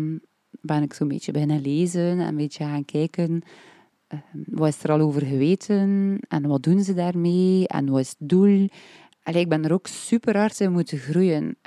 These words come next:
Ehm, een collega van mij, die wist vijf jaar geleden al dat ze onderzoek wou doen in kweekvlees. Ehm, wat dat mega nice is, dat je dat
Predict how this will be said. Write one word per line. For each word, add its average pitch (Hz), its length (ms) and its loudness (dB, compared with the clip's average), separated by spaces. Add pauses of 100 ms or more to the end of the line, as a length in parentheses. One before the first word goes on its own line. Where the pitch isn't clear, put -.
Ehm, 160 240 -6
een 170 140 -2
collega 185 340 4
van 190 120 4
mij, 190 300 0 (480)
die 180 160 2
wist - 460 -4 (380)
vijf 160 260 4
jaar 151 180 0
geleden 156 280 0
al 190 180 0
dat 185 160 -4
ze 185 500 -4 (100)
onderzoek 180 340 0
wou 185 120 2
doen 180 120 0
in 180 100 -2
kweekvlees. - 800 -4 (680)
Ehm, 147 500 0
wat 151 300 0
dat 139 360 2
mega 139 300 0
nice 143 380 0
is, - 300 -6
dat 143 120 -6
je 139 60 -4
dat 139 380 -4